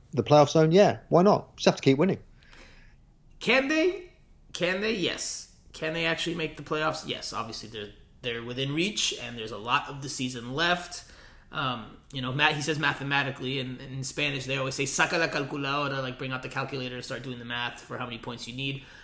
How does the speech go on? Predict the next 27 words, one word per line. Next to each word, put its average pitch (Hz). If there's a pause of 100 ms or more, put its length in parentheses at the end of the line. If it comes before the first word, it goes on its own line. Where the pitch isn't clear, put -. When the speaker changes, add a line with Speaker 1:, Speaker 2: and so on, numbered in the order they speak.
(120)
Speaker 2:
um, 117
to 131
get 151
there 151
and, 127
and 98
which 131
games 131
you 120
can 131
win. 160 (1500)
There's 165
enough 202
games 156
where 139
Inter 139
Miami, 131
if 139
they 170
keep 175
up 175
the 156
level 151
that 135
they've 135
been 123
showing, 180